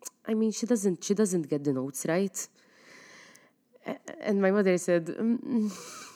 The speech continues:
mela, she's not good, oh." <laughs> But my father pushed on a bit on it, you know, because I was singing at home again. So we changed the teacher, and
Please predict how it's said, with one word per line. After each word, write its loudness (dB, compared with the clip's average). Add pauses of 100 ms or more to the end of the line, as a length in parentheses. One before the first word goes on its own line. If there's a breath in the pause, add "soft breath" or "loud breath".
(840 loud breath)
mela, -10
she's -12
not 0
good, -2
oh." 2 (600 loud breath)
<laughs> 2
But 4
my 4
father 2
pushed -2
on 0
a 0
bit -4 (160)
on 2
it, 0
you 0
know, 4
because -2
I 4
was 0
singing 2
at -4
home 2
again. 4 (340 loud breath)
So 2
we 4
changed 2
the 0
teacher, 0 (640 loud breath)
and 4